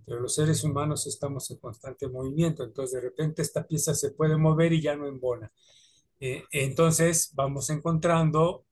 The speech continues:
eh, esa cierta regularidad, eh, para que las piezas se embonen, aun con-, cuando pueda haber variantes que decir. Entonces, en lo práctico, esto sería. Entonces ya vamos a la, al espacio, cuáles son las ideas,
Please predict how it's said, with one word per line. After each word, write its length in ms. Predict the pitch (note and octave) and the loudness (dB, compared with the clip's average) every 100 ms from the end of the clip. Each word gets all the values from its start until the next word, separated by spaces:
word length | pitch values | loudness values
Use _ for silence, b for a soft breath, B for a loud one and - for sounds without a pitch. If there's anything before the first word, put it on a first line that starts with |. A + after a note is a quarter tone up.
| _ | _
eh, 320 | B2+ B2 A#2 - _ | -10 -8 -8 -12 _
esa 320 | C3+ B2 D3 C3 | -8 -2 -2 -2
cierta 400 | - D3 - C#3+ | -4 -6 -2 -2
regularidad, 840 | C#3+ C#3 D3+ D3 E3 F3+ E3 F#3+ - _ _ _ _ _ - | -2 -2 2 4 4 4 4 2 -8 _ _ _ _ _ -10
eh, 400 | B2 A2+ A2 A2+ | -4 -2 -2 -2
para 200 | B2+ A#2+ | -4 -6
que 80 | A#2 | -6
las 180 | A#2 A#2 | -4 -6
piezas 360 | - C3 D3 D3 | -6 -4 -4 -2
se 80 | |
embonen, 580 | D#3 D#3+ E3 D3+ E3 F#3+ _ _ _ _ - | 2 4 4 2 0 -4 _ _ _ _ -6
aun 300 | C#3 E3 F#3 | 0 0 0
con-, 320 | F3+ D3 - _ - | -2 -4 -8 _ -6
cuando 320 | C#3 C3+ C#3+ | -4 -4 -4
pueda 220 | D#3 D#3 | 0 2
haber 240 | D#3 D#3+ | 2 0
variantes 760 | D3+ C3 C#3+ C#3 C3+ C#3 - - | -2 -4 -4 -8 -8 -12 -12 -12
que 100 | - | -14
decir. 420 | A2+ - - - | -14 -12 -12 -12
Entonces, 500 | - D#3+ D#3 F#3+ F3+ F3+ | -12 -8 -2 -2 -2 -2
en 200 | E3+ F3+ | -2 -2
lo 140 | F#3 | -4
práctico, 720 | - - - - - A3 A3+ - - | -2 -4 -4 -12 -2 -2 -2 -10 -4
esto 340 | - - - - | -2 0 4 4
sería. 380 | - - A2+ | 4 2 0
Entonces 260 | B2 - C#3+ | -6 -6 2
ya 120 | D#3+ | 4
vamos 320 | E3 E3 D#3+ | 4 0 -4
a 60 | D3 | -6
la, 180 | C#3+ D3 | -4 -6
al 240 | D3+ C#3 | -6 -10
espacio, 720 | C#3+ - A3 A#3 - A#3 B3+ _ _ _ _ _ | -8 0 2 2 -2 -2 -4 _ _ _ _ _
cuáles 260 | D3 D3 C#3+ | 0 0 0
son 180 | D3 C#3 | -4 -2
las 220 | C#3 - | -2 0
ideas, 720 | D#3+ G3+ A3 G#3+ G3+ G#3+ - | 2 4 6 6 6 2 0